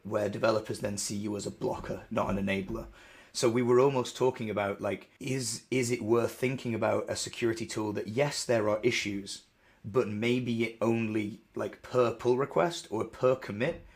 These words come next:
maybe it just picks the top three of the issues off the list and expects that developer to fix three of the hundred issues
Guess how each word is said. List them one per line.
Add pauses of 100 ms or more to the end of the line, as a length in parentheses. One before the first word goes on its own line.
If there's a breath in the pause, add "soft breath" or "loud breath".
(200 loud breath)
maybe
it
just
picks
the
top
three
of
the
issues
off
the
list
and
expects
that
developer
to
fix (200 loud breath)
three
of
the
hundred
issues